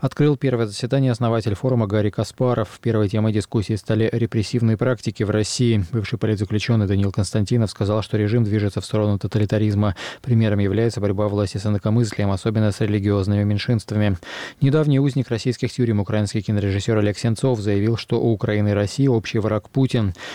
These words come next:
Правозащитник Лев Пономарёв считает, что в России ещё не сложилась полноценная диктатура, поскольку речь не идёт о единоличной власти, а Евгения Чирикова подчеркнула рост количества акций протеста в стране.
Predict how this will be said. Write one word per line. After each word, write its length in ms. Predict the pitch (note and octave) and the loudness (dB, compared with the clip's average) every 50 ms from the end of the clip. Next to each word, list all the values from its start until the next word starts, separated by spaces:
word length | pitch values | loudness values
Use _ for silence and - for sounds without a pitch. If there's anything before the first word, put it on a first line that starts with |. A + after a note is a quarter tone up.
| - - - | -16 -16 -8
Правозащитник 580 | - C3 A#2 A#2 A#2 - - A#2+ - A2+ G2 | -4 -2 0 0 0 0 -2 -2 -2 -2 -2
Лев 160 | A2 G#2+ F#2+ - | 0 -2 -2 0
Пономарёв 380 | - A2 G#2 A2 A#2 C3+ C3 | -2 0 0 2 2 0 0
считает, 320 | - - - A#2 A#2+ A#2 - | -2 -2 0 0 0 0 0
что 120 | - G#2 | -2 -2
в 40 | G#2 | 0
России 280 | G#2+ G#2 - - A#2+ | 0 -2 -2 -2 -4
ещё 180 | A2+ G2+ - A#2 | -4 -2 -4 -4
не 120 | A2+ A2 G#2+ | -2 -2 -4
сложилась 420 | - A2+ A2 G2+ G#2+ G#2 G2+ F#2+ | -2 -4 -2 -2 0 -2 -2 -2
полноценная 560 | - - G2 G2 G2 - - G#2+ G2+ G2 G2 | -4 -4 -4 -4 -4 -2 -2 -2 -2 0 0
диктатура, 420 | F#2 G2 - - G2+ - C#3 C3 B2+ | -2 -4 -4 -4 -4 -2 0 0 0
поскольку 440 | - G#2+ G2 - - G#2+ G#2 - A2 | -2 -4 -4 -4 -6 -4 -2 -4 -2
речь 260 | - G#2+ F#2+ - - | -2 -2 -4 -2 0
не 160 | A2 G#2 G#2 | 0 0 2
идёт 240 | G#2 A#2+ A#2+ - A2 | 2 0 0 0 -2
о 20 | |
единоличной 580 | G2+ F#2+ F#2+ G2 G2 G2 G#2 G#2 G2+ - A#2 G#2+ | -2 0 0 0 2 2 0 0 0 0 -2 0
власти, 440 | G2+ G#2 G#2 G2+ F#2 - - - A2 | 0 0 0 0 -2 -2 -2 -2 -2
а 160 | - G2 G2 | 0 0 0
Евгения 400 | G2 G2 G2 G2 G#2 G2 G2+ F#2+ | 0 -2 -2 -2 -2 0 0 0
Чирикова 420 | - B2 B2 B2 A#2 - A2 G#2 | 0 0 0 0 0 0 -2 -2
подчеркнула 560 | G2+ - G2 - G#2 F#2+ - A2+ A2 A2 A2 | -2 -2 -2 -2 -4 -2 0 0 0 0 0
рост 220 | G2+ G#2 G#2 - - | 0 0 -2 -4 -4
количества 640 | - A2 G2+ G2 - - G#2 - - G#2 - - G2+ | -4 -2 -2 -2 -4 -6 -6 -4 -2 -2 0 -2 -2
акций 260 | G2 - - - G#2 | -4 -6 -6 -8 -6
протеста 520 | G2 - G#2+ G#2+ - - B2+ A2+ - - G2+ | -4 -2 -4 -2 0 -2 -2 -2 -2 -6 -8
в 40 | |
стране. 460 | - - - G#2 G2+ G#2 G2+ F#2+ F2+ | -8 -6 -6 -4 -2 -2 -4 -4 -6